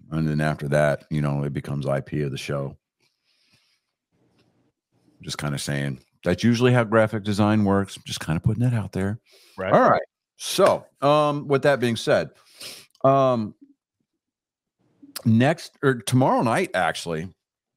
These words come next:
Speaker 1: um, with the, uh, thanks to the help of vet tix dot org, I scored three tickets to the Tax Act Texas Bowl with, uh, where, uh, O S U, number nineteen O S U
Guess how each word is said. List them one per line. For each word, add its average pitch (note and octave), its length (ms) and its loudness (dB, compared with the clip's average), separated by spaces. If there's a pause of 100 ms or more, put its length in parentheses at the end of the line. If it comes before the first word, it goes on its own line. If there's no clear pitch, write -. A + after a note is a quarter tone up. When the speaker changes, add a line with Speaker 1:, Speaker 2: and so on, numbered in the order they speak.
(180)
Speaker 1:
um, A2 280 -2
with A2 180 -2
the, G#2 280 -2
uh, F#2 220 0 (680)
thanks D3+ 280 -2
to A#2+ 160 -4
the G2+ 260 -2
help A2 280 -2
of E2 200 -6
vet F#2 300 -4
tix F2 260 -6
dot D#2+ 280 -2
org, D#2 640 -6 (1300)
I D#3 100 4
scored E3 360 0
three C#3 300 0
tickets G#2 480 0
to - 160 -4
the F#2+ 140 0
Tax G2 340 0
Act F2+ 240 0
Texas F2 360 -2
Bowl D2+ 480 -6
with, E2 360 -2
uh, D#2+ 300 0 (340)
where, F2+ 420 0
uh, E2 180 0 (160)
O A2+ 160 2
S A2 220 -2
U, F#2 360 -2 (340)
number G2+ 200 0
nineteen B2+ 420 0
O B2 160 2
S B2+ 160 -4
U G#2+ 300 -2